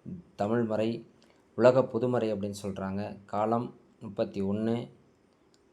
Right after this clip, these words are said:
தமிழ் தாத்தா உ வே சா தான். ஆடிப்பெருக்கில் ஆற்றில் விட்ட பழைய ஓலையை கண்டு எடுத்தவர் உ வே சா. தமிழ் தாத்தா எந்த ஊர்லன்னா, ஓலைச்சுவடிகளை தேடி எடுத்தார். ஈரோடு மாவட்டம் கொடுமுடியில தான். குறிஞ்சிப்பாட்டில் எத்தனை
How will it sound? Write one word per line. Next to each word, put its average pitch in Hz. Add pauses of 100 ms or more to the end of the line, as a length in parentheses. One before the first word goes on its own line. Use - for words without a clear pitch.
(180)
தமிழ் 139
தாத்தா 120 (160)
உ -
வே 117
சா 101 (160)
தான். 110 (200)
ஆடிப்பெருக்கில் 127 (560)
ஆற்றில் 127
விட்ட 101 (680)
பழைய 127 (120)
ஓலையை 113 (240)
கண்டு 113 (260)
எடுத்தவர் 113 (100)
உ -
வே 110
சா. 107 (560)
தமிழ் 139
தாத்தா 127 (340)
எந்த 113
ஊர்லன்னா, 110 (160)
ஓலைச்சுவடிகளை 113
தேடி 113
எடுத்தார். 104 (120)
ஈரோடு 131
மாவட்டம் 104
கொடுமுடியில 117
தான். 98 (840)
குறிஞ்சிப்பாட்டில் 147
எத்தனை 135